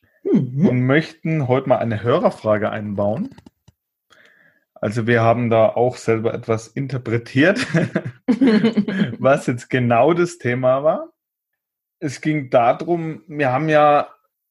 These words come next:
Speaker 2: auch in der letzten Folge behauptet, <laughs> gesagt, du bist immer gut und du bist immer genug.
Speaker 1: Ja, und ich hatte irgendwie sowas wie eine Hausaufgabe gegeben,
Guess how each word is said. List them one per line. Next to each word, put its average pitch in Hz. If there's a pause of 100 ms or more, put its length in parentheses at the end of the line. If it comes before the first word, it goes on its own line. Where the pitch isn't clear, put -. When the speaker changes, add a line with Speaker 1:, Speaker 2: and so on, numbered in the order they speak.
(140)
Speaker 2:
auch 120
in 120
der 117
letzten 120
Folge 123 (1800)
behauptet, 156 (260)
<laughs> 143
gesagt, 120 (680)
du 147
bist 156
immer 151
gut 147 (200)
und 123
du 123
bist 123
immer 127
genug. 123 (1700)
Speaker 1:
Ja, 170
und 160
ich 220
hatte 202
irgendwie 220
sowas 220
wie 202
eine 160
Hausaufgabe 262
gegeben, 269